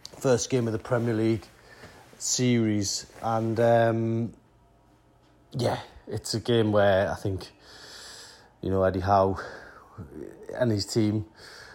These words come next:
will see it's a real step up in quality. Obviously, they faced Glasgow Rangers the other night. I thought that was quite a tough test, and, um,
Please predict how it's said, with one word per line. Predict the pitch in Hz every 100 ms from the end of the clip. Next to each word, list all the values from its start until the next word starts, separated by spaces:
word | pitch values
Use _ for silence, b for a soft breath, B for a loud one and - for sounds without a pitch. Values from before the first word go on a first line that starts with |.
| B -
will | 101
see | 98 - 107 104 101 B B B -
it's | - 117
a | 123
real | 113 113
step | - - 104
up | 113 113
in | 104
quality. | - 101 92 123 120 -
Obviously, | 101 101 - 101
they | 92
faced | - 107 98 - - - B B B B B B B _
Glasgow | - 113 101 101 107
Rangers | 107 107 107 107
the |
other | 104
night. | 107 120 120
I | - - -
thought | - 104
that | 107
was | 104 -
quite | 110 104 101
a | - _
tough | - 123 -
test, | - 123 120 - - - - - -
and, | 107 107 107 107
um, | 107 107 110 107